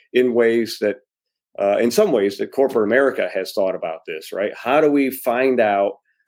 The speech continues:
exactly where your passions lie? And then how do we feed you information and communicate with you in ways that allow you to connect to that area of passion, be it your home college, your home department,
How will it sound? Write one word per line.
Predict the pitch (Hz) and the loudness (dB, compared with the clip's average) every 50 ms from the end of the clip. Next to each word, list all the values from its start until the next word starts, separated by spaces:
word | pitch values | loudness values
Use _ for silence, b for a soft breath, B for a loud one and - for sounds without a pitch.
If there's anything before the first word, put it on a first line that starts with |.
| _ _ - | _ _ -12
exactly | 104 92 82 - - 104 120 127 139 143 - 139 127 123 | -12 -12 -10 -12 -2 0 2 2 2 2 2 2 2 2
where | 113 110 117 117 113 | 2 2 0 0 0
your | 107 110 104 | 0 0 0
passions | - - 107 104 104 104 - - 98 95 - | 0 0 0 2 2 0 -2 -6 -10 -8 -4
lie? | 95 90 87 85 92 | -4 -4 -2 -2 -2
And | 104 107 104 101 | -2 -2 0 0
then | 110 107 101 | 0 -2 -2
how | - - 127 131 | -2 0 0 2
do | 131 127 | 2 2
we | 127 123 113 | 2 0 0
feed | - - - - 135 135 135 135 127 110 | -4 -6 -6 -4 -2 0 0 0 0 0
you | 110 113 113 110 110 | 0 0 0 2 0
information | 107 107 104 - 104 101 98 98 101 98 - - 104 95 | 0 -2 -4 -4 -4 0 0 2 0 0 -2 -4 -4 -4
and | 92 - | -6 -8
communicate | - 107 113 139 180 202 190 - 113 104 101 - - | -6 -2 0 2 2 2 2 0 0 0 0 0 -2
with | 101 92 90 | -4 -4 -2
you | 95 95 95 95 95 | -4 -4 -4 -4 -4
in | 95 95 92 | -6 -6 -6
ways | 95 95 95 95 95 98 98 98 - | -4 -2 -2 0 0 -2 -2 -4 -6
that | - 95 | -6 -6
allow | 98 90 90 92 101 101 101 | -6 -4 -2 0 0 2 2
you | 101 98 95 95 95 - - | 2 0 0 -2 -6 -6 -4
to | 98 98 95 92 92 - b b b b b b b b b b _ - | -4 -2 -2 -2 -2 -4 b b b b b b b b b b _ -6
connect | - 127 117 120 127 143 139 - - - - | -4 0 0 2 2 2 2 0 -6 -4 -2
to | 117 | 0
that | 110 110 110 104 | 2 2 2 2
area | 107 107 104 104 104 101 | 2 2 2 2 0 0
of | 98 - - | -2 -4 -6
passion, | 110 110 113 117 - - - - _ _ | -4 -4 -4 -4 -6 -10 -16 -20 _ _
be | _ 117 120 127 | _ 0 0 0
it | - 123 | 2 2
your | 117 110 101 95 | 0 0 0 2
home | 113 123 123 123 | 2 0 0 0
college, | 120 117 113 113 117 117 117 113 104 - | -2 0 0 2 2 2 2 0 0 -4
your | 95 87 87 87 | -6 -8 -8 -6
home | 92 110 117 120 | -4 -2 -2 -2
department, | 107 104 - - 113 110 107 104 107 110 98 | -2 -4 -2 0 0 0 2 0 0 -4 -4